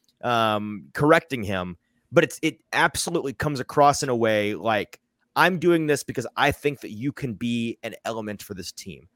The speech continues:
Not, "Hey, I'm just trying to get on you 'cause you suck at football. Like, I'm holding you to a higher standard than some of these other scrubs, frankly, that are in the wide receiver room that you're running alongside, especially on Wednesday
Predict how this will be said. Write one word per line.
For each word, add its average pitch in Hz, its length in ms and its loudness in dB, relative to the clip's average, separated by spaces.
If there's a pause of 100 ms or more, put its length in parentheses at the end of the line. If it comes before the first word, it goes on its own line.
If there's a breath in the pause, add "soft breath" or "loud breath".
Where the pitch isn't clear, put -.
(180)
Not, 165 220 8
"Hey, 139 160 6
I'm 139 160 4
just 131 160 -4
trying 135 140 6
to 107 60 -2
get 120 220 4
on 131 220 6
you 113 80 -4
'cause 92 160 -10
you 95 80 -8
suck - 320 0
at - 100 -10
football. 87 480 0 (300)
Like, 135 180 4
I'm 160 180 4
holding 160 300 6
you 156 160 0
to 139 160 2
a 117 80 8
higher 131 240 4
standard 120 400 -2
than 113 80 -6
some 143 140 -6
of 139 40 -6
these 127 120 2
other 139 320 4
scrubs, 113 720 0
frankly, 120 320 2
that 110 120 2
are 113 60 6
in 127 140 2
the 120 80 2
wide 113 160 6
receiver 113 280 -2
room 107 200 0
that 120 60 -4
you're 120 120 0
running 120 180 2
alongside, 117 520 2
especially 117 320 0
on 110 40 -6
Wednesday 113 400 -2